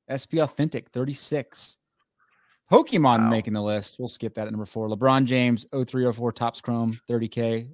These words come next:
Speaker 1: Juan Soto, Chrome Update Gold up, uh, Auto, twenty-eight grand.
Speaker 2: That was, we saw that last week.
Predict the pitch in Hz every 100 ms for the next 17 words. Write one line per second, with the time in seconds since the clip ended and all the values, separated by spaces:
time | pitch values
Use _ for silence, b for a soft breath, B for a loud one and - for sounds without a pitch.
0 | 202 110 127 147 - 143 135 135 135 131
1 | _ _ _ _ _ _ - - 143 151
2 | 175 - 135 139 135 131 120 120 120 113
3 | 117 _ 117 104 - _ _ _ 110 _
4 | - 117 127 98 - - _ _ _ _
5 | _ - 151 165 165 139 131 113 107 117
6 | 104 123 104 _ _ _ _ _ _ _
7 | _ - 120 175 160 147 - 143 143 165
8 | 151 143 135 131 131 73 -